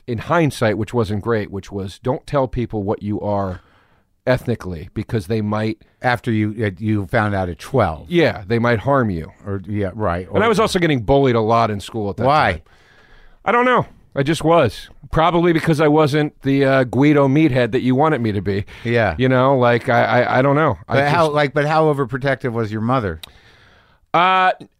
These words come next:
Speaker 1: uh, overprotective in the sense that she said, "Don't tell anybody you're Egyptian," 'cause why add fuel to this fire? Uh, but not overprotective when I would cry and say, "Please switch me to another school."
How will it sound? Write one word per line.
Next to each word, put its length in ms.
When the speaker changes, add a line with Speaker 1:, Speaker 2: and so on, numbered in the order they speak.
Speaker 1:
uh, 240
overprotective 1040
in 100
the 60
sense 360
that 140
she 160
said, 340
"Don't 280
tell 180
anybody 340
you're 200
Egyptian," 540
'cause 200
why 300
add 240
fuel 300
to 60
this 200
fire? 480
Uh, 260
but 240
not 260
overprotective 1000
when 240
I 120
would 160
cry 320
and 140
say, 160
"Please 420
switch 440
me 100
to 160
another 320
school." 580